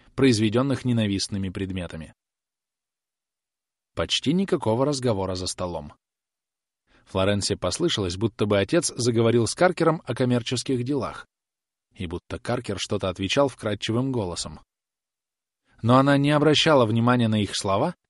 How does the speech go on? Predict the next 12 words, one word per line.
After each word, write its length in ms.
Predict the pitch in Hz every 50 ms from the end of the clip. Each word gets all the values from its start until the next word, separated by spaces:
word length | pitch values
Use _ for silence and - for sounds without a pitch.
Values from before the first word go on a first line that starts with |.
| _ -
и 100 | _ -
только 300 | 120 127 135 131 - 139
желала, 400 | 120 101 131 139 165 185 185 180
чтобы 320 | 160 - - 160 139 135 127
обед 260 | 120 113 123 151 -
кончился 540 | - - 127 117 107 - 113 107 - - 113
поскорее. 640 | - - - - - 110 98 95 90 80 69 - - _ _ _ _ _ _ _ _ _ _ _ _ _ _ _ _ _ _ _ _ _ _ _ _ _ _ _ _ _ _
Когда 320 | - - 92 92 92 95
на 140 | 98 95 98
стол 260 | - - - 107 104
поставили 540 | - - 95 - - 107 98 95 95 95 92
десерт 500 | 92 92 90 - - 110 110 - - -